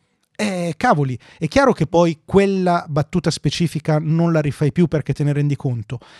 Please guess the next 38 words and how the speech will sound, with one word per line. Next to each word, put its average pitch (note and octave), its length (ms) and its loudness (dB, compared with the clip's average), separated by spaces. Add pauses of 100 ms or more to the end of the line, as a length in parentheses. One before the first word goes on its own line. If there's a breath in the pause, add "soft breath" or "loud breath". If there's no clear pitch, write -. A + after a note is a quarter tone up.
(160 loud breath)
però B3 180 4
d'altra F#3+ 300 0
parte A#3+ 300 -2
mi C#4 100 -2
sono E3+ 180 -4
detto, D#3 280 -2
nel D#3+ 80 -4
momento A#3 340 -6
in B3 60 -6
cui A#3 160 -2
scelgo B2+ 500 -2
di C3+ 140 -4
comunicare F#3 480 -2
in C#3 80 -2
un C#3 80 -2
certo F3+ 320 -4
modo, F#3 400 -2 (400 soft breath)
eh, F#3+ 260 -4
a D#3 100 -4
volte G3+ 300 -4
succederà D3 580 -2 (300 soft breath)
di C#3 160 -6
sbagliare. B2+ 720 -6 (100)
Cerchi G3 460 -2
poi F3+ 160 0
di D#3+ 80 0
migliorarti D#3+ 560 0
di C3 80 -2
volta C#3 240 -4
in A3+ 80 -2
volta, E3+ 420 -2
però D#3+ 300 0
non E3 180 -2
ci - 140 -6
riuscirai C3 380 -6
mai D3+ 160 -6
del C3 160 -8
tutto - 360 -14